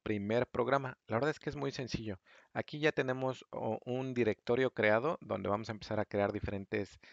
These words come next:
archivos Java y agregarles cier-, ciertas instrucciones.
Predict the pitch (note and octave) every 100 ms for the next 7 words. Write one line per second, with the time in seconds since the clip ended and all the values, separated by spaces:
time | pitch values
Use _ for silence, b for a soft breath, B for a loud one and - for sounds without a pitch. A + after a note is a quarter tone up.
0 | b b - A2 - B2+ A#2+ A#2+ C3+ B2
1 | C3 _ _ _ _ _ _ _ _ _
2 | - B2+ - F#2+ F2+ F2+ F#2 F#2+ - F#2
3 | - - - G#2 G2+ F#2 F2+ A2+ D3+ C3
4 | -